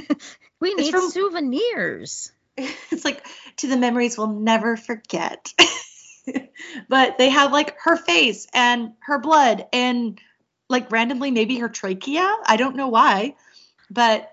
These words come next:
Speaker 2: yeah, just, like, hanging out down there. They also have a book that's supposed to teach you how to summon the devil,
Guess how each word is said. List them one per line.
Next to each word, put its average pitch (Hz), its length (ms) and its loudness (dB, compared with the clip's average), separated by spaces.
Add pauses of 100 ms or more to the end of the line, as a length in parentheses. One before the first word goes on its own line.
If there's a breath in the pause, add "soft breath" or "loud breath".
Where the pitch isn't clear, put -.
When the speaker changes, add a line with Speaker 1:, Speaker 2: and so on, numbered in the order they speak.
(120)
Speaker 2:
yeah, 269 380 6
just, 233 180 -6
like, 240 280 -6
hanging 220 340 -2
out 240 160 4
down 240 120 -2
there. 233 140 0
They 247 80 0
also 311 180 -2
have 339 100 0
a 294 60 -2
book 220 340 -6
that's - 160 -10
supposed 214 420 -10
to 214 80 -8
teach 196 260 -10
you 226 60 0
how 190 80 4
to 190 80 -4
summon 190 380 -2
the 190 80 0
devil, 247 600 0